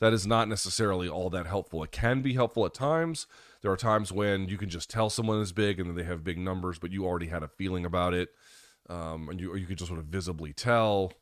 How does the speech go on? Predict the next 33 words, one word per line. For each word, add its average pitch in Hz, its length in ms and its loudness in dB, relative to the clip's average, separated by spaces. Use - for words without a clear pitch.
right? 104 260 2
Uh, 98 240 -2
but 117 400 0
it's 120 160 2
like 135 100 4
the 127 120 4
N 120 80 4
F 113 100 0
L 107 80 2
draft. 95 460 2
I 95 40 0
mean, 98 120 -2
I 98 80 0
always, 117 300 2
I 107 120 -2
say 139 180 0
this 113 180 -2
every 110 280 0
year, 101 140 0
dude. 85 160 -6
The 90 120 -6
N 113 120 0
F - 140 -6
L 113 200 6
and 95 100 0
these 90 160 -4
N 107 80 0
F 104 120 -4
L 104 100 0
teams, 87 520 -4
they 110 140 0
spend 95 580 0
millions 92 1000 0